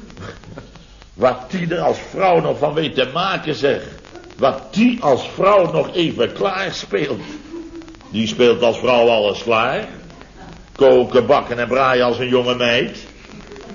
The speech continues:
Der biefstuk. Neem, neem Doemie der biefstuk.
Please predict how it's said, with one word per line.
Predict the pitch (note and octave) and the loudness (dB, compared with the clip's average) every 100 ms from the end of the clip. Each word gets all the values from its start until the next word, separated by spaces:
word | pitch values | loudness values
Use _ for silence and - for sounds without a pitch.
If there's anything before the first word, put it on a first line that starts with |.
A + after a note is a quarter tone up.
| - - - - - - | -18 -18 -18 -20 -20 -8
Der | A#2+ C3 | 0 2
biefstuk. | D#3+ D3 - D3 - - - - - - - - - - - - - - - - - - | 2 0 0 0 0 -4 -16 -20 -20 -20 -20 -20 -20 -20 -18 -14 -14 -14 -20 -20 -20 -12
Neem, | A#2 D#3+ F3 D3+ - | -2 0 0 -6 -6
neem | E3+ G#3 G#3+ E3+ | 0 2 2 2
Doemie | A3+ G#3+ G3 | 2 2 2
der | G3 | 2
biefstuk. | F3+ E3+ - E3+ A#3+ | 2 -2 2 4 4